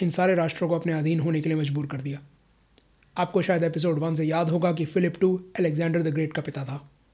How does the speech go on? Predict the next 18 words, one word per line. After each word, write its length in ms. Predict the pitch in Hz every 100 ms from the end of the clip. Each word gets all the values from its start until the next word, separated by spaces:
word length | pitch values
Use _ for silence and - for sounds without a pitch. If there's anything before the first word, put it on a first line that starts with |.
| _ _ _ _ _ _ _ _ - _ _ _ _ - _ _ _ _ _ _ -
थुसिडिडीज 460 | 190 233 240 262 247
अपनी 180 | 220 214
लिखाई 320 | 165 165 170
में 120 | 175
लिखता 300 | 156 151 165
है 360 | 151 156 151 - _ -
कि 100 | 190
इस 160 | 180
लड़ाई 260 | 180 175 202
में 200 | 196 156
एथेंस 240 | 147 185
के 80 | 180
लिए 100 | 175
सबसे 260 | 147 156 202
बड़ी 180 | 170 165
सुविधा 360 | - 160 156
की 120 | 151
बात 240 | 170 160